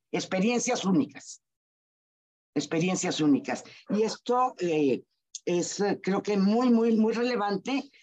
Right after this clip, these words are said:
justo como una pauta para enfrentar los retos,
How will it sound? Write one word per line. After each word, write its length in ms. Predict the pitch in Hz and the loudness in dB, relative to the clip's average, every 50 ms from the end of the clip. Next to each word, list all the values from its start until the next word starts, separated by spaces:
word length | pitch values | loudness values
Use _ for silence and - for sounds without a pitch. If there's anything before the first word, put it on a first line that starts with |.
| - _ _ _ _ _ _ | -20 _ _ _ _ _ _
justo 500 | - 262 269 - - - 269 277 - 262 | 0 0 0 0 -2 -2 0 0 0 -2
como 720 | 269 196 214 208 214 220 220 220 220 226 233 240 240 247 247 254 - _ _ _ _ _ _ - | -2 0 0 2 4 4 4 4 4 2 2 4 4 2 2 0 -6 _ _ _ _ _ _ -2
una 280 | 196 202 208 208 208 | 0 0 0 0 -2
pauta 400 | - 214 220 233 240 240 - - | -2 -2 0 0 0 -2 -2 -4
para 140 | - 185 180 | -2 -2 -2
enfrentar 420 | 160 - - 156 151 160 190 196 | -2 0 0 0 0 0 0 0
los 140 | 185 185 160 | 0 -2 -2
retos, 600 | 156 170 151 131 - 135 139 135 - - - _ | -2 -4 -4 -4 -4 -4 -4 -4 -6 -10 -14 _